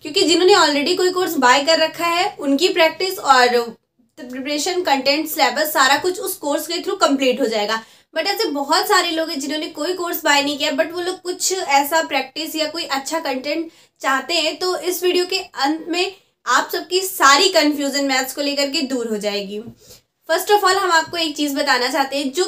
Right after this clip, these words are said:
केवीएस है या कोई भी teaching exam होता है,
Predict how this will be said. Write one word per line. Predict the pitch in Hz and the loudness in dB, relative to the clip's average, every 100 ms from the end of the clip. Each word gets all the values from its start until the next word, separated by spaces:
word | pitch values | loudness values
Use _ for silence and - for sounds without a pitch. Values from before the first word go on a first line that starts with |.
| 381 | -2
केवीएस | 320 277 285 302 320 | 0 0 2 2 2
है | 311 311 | 0 2
या | 359 | -2
कोई | 349 370 | -2 0
भी | 381 392 | 2 2
teaching | 320 285 311 | 0 0 -2
exam | 320 233 254 240 | -4 0 2 2
होता | 247 226 220 | 0 -2 -4
है, | 220 | -6